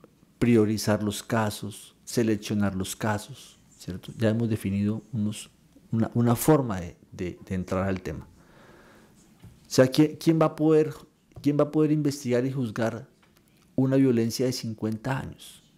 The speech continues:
Es más, la alfar dice, no discutamos del sesenta y cuatro, discutamos desde el cuarenta y cuatro, ¿sí?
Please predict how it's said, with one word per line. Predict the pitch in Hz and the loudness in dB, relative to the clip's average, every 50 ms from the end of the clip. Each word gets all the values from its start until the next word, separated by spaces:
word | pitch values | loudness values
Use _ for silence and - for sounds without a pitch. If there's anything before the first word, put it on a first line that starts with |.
| _ _ _ _ _ _ _ _ - | _ _ _ _ _ _ _ _ -2
Es | - 123 131 135 | 2 4 4 6
más, | 160 180 175 143 98 101 | 6 4 4 2 2 0
la | 113 | -2
alfar | 110 104 - 127 123 123 | -2 0 0 0 0 0
dice, | 139 131 - - 139 135 - - | -2 -4 -2 -4 -6 -6 -6 -6
no | 139 123 135 | -2 2 2
discutamos | 147 147 - 160 - 127 123 127 143 | 2 2 0 -2 0 0 0 0 0
del | 139 143 123 | 0 -2 -2
sesenta | - - - 117 107 - 101 | -4 -6 -6 -6 -6 -4 -6
y | 101 | -6
cuatro, | 101 - 151 165 160 - 82 76 - - _ _ _ - - - _ _ - | -2 0 0 0 0 -2 -6 -10 -10 -14 _ _ _ -20 -20 -20 _ _ -6
discutamos | - 120 110 - - 110 - 117 117 123 135 143 | -4 -2 -2 -2 -4 -2 0 0 2 2 2 2
desde | 139 135 117 113 | 2 0 0 0
el | 101 101 | -4 -4
cuarenta | - - 107 104 101 101 98 - | -2 -2 0 0 0 0 -2 -4
y | 98 92 | -6 -6
cuatro, | - 127 165 175 - - - - - _ _ _ - - - - - - - - - - - - | -4 -4 -4 -4 -4 -6 -12 -12 -18 _ _ _ -20 -20 -20 -16 -14 -14 -14 -14 -16 -20 -20 -16
¿sí? | - - - - 185 | -8 -6 -4 -4 -4